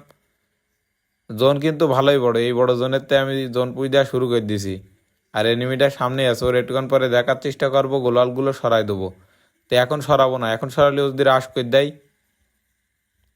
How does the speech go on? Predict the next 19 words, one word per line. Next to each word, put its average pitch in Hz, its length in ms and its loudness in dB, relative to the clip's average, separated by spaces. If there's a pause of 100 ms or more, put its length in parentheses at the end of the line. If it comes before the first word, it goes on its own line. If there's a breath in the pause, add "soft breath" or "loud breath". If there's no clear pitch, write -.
যে 123 160 -2
জোনটা 131 320 2
আর 135 80 2
একটুখানি 143 300 -6
সামনে 143 320 -4
যাবে, 156 200 2
সেই 147 160 -2
সামনেতে 127 420 -4
গোলাল 127 300 2
সব 131 180 -2
সরাই 113 320 0
দেবো, 101 220 -4
দিয়ে 117 180 0
ওর 120 220 2
দেখ 123 260 0
পর 139 140 4
জোন 117 280 -2
পুষ 117 160 -4
দেবো। 95 340 -6